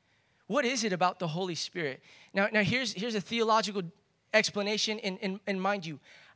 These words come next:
I still have, I can't wrap my head around this completely. You understand the Trinity, the Godhead? Here it is. The Father, the Son,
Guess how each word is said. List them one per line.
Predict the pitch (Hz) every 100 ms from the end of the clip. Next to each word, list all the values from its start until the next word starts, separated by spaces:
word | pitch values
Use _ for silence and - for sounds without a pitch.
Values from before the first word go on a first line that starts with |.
| _
I | 214
still | 220 - 240
have, | 214 208 -
I | 196
can't | - 240
wrap | 196 208
my | 214 175
head | 190
around | 202 185 165
this | 147
completely. | - 147 165 151 - - _ _ _ _ _ _ _ _
You | 214
understand | 247 233 - 240 196
the |
Trinity, | - - 196 208 214 233 240 - _ _ _ _ _ _ _ _ _ _ _ - _ _ _
the |
Godhead? | 160 220 220 240 220 247 247 - _ _
Here | - 240
it |
is. | 220 123 - - - _ _ _ _ _ _ _ _ _ _
The | 185
Father, | - 214 220 240 285 320 - _ _ _ _ _ _ _ _ _ _ _ _
the | 208
Son, | - 233 220 233 277